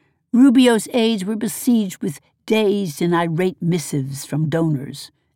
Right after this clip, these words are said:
allies, and friends, because his reputation as conservatism's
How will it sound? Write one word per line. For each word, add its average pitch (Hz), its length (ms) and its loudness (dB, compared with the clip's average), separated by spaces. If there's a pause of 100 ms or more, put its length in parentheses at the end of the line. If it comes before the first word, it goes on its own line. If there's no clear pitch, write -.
allies, 180 720 0
and 170 160 -6
friends, 139 540 -6 (240)
because 226 460 0
his 208 180 -4
reputation 196 720 -2
as 147 160 -6 (240)
conservatism's 156 1000 -2